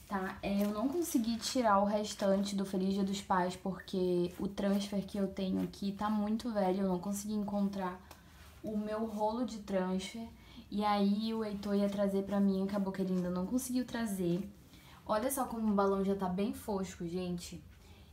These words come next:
E aí eu vou postar o resultado lá no Instagram, eu vou passar o silicone aqui, vocês vão ver o brilho que vai ficar esse balão.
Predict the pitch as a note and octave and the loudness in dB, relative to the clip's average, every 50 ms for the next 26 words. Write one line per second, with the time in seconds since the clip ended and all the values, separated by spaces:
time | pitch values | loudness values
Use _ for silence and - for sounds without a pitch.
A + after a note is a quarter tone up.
0 | - - G3+ G3+ G3+ G3 G#3 A3+ A#3 A#3 A3 G3+ G3+ G3+ G3 G3+ G#3+ G3 G3 G3+ | -4 2 4 6 6 8 8 8 8 6 6 4 4 2 2 6 6 8 8 8
1 | G3 F#3+ F#3+ G3 - G3 F#3+ F#3+ F#3+ F#3+ F#3+ G3 G3+ A3+ C4 C4 C4+ - C4+ B3+ | 6 6 4 8 8 8 8 8 8 10 12 12 12 10 8 6 6 4 4 6
2 | A3 G#3 G3 F#3+ F#3+ F#3+ F#3+ G3 - G3 F#3+ F#3+ G3 F#3+ F#3+ G3+ G3+ - A3+ A#3+ | 6 6 6 6 6 4 4 4 4 4 4 8 8 8 8 8 6 4 2 2
3 | A#3 - - G#3+ G3 F#3+ F#3+ F#3+ F#3 G3 F#3+ F#3 F#3 F#3+ F3+ F3+ F#3 F#3 F#3 F3 | 2 2 2 4 6 6 6 4 2 2 0 0 2 2 2 4 4 4 4 4
4 | F#3+ F#3 F#3+ - G#3+ A3+ A3 - G3+ G#3+ A3+ A3+ B3 C4+ C4 C4 B3 A#3+ A#3+ - | 4 2 2 2 0 -2 0 0 0 2 2 4 2 2 2 2 0 0 0 -2
5 | A#3 G#3 G3+ G3+ G3+ G3+ G#3 G3 F#3+ F3 F3 F3+ | -2 0 0 0 2 2 4 4 4 2 0 0